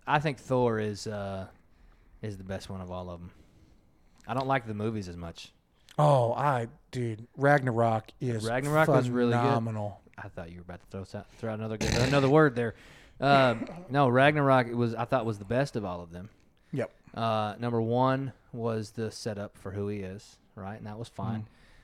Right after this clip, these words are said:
Speaker 2: Mm.
Speaker 1: Um, number two with the, with the dark elves, meh, meh, not that good a movie.
Speaker 2: Yeah, Ragnarok really was, because Ragnarok really was two different movies.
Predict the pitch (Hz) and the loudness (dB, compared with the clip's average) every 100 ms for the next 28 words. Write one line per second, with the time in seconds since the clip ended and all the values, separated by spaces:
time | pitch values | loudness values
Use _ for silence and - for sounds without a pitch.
0 | - - 107 113 110 107 104 95 - _ | -20 -8 -2 0 0 -2 -6 -10 -16 _
1 | _ - 120 123 120 - 139 156 160 131 | _ -10 -4 -4 -4 0 2 2 2 -2
2 | 123 117 110 - 110 101 113 120 113 120 | -4 -6 -8 -8 -12 -8 -6 -6 -4 -4
3 | 143 151 - - _ - - 170 180 180 | -4 -6 -16 -20 _ -20 -14 -4 -2 -2
4 | - _ _ - - - _ - - 143 | -4 _ _ -20 -20 -20 _ -20 -16 -12
5 | 160 165 160 - - - 135 - 127 120 | -6 -6 -8 -12 -20 -12 -10 -6 -4 -2
6 | 110 107 101 98 - 185 160 175 165 143 | -4 -4 -8 -10 -10 -6 2 4 4 6
7 | 131 120 123 120 113 110 110 - - - | 6 6 2 2 0 -2 -4 -8 -14 -12
8 | 143 160 202 277 220 160 156 165 120 - | -4 2 4 6 4 4 4 4 2 4
9 | 160 127 117 131 156 92 - | 4 4 2 0 0 -4 -12